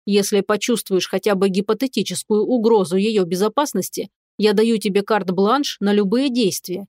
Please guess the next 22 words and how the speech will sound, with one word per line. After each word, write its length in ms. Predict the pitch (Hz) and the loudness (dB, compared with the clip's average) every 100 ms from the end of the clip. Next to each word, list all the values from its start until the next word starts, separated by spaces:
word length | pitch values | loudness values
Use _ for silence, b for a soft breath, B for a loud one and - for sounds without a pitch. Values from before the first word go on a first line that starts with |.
| _ _ _ - | _ _ _ -2
Можешь 320 | 269 269 277 294 | 2 2 2 0
насильно 500 | 311 - 247 190 180 | 0 2 2 4 2
забрать 440 | 202 190 185 - | 2 2 0 0
её 260 | 202 208 190 | 0 4 2
из 160 | 175 | 2
академии 640 | 196 214 202 302 226 180 190 | 0 0 2 2 2 0 0
и 60 | |
доставить 520 | 190 196 247 254 262 | 0 0 0 0 0
в 60 | 214 | 0
безопасное 640 | 185 190 185 202 208 220 | 0 0 0 -2 0 0
место, 420 | 247 190 - - 196 _ _ _ _ | 0 0 -4 -12 -20 _ _ _ _
если 400 | 233 240 202 220 | 2 2 2 2
будет 400 | 202 220 214 214 | 2 2 2 2
реальная 480 | 254 262 175 170 180 | 2 2 0 -4 -2
угроза 480 | 185 185 185 170 190 | 0 2 0 0 -2
жизни". 420 | 180 156 170 165 _ _ _ _ _ _ _ _ _ _ _ - | -2 -6 -10 -12 _ _ _ _ _ _ _ _ _ _ _ -2
"Я 200 | 202 180 | 0 0
всё 220 | - 262 | 0 0
понял", 460 | 302 247 240 262 - | 2 2 2 0 -4
серьёзно 500 | - 262 254 220 233 | -2 2 2 2 -2
кивнул 340 | 220 233 233 | 0 0 0
Кристофер. 540 | 220 240 - 208 214 | 0 -2 -2 -6 -8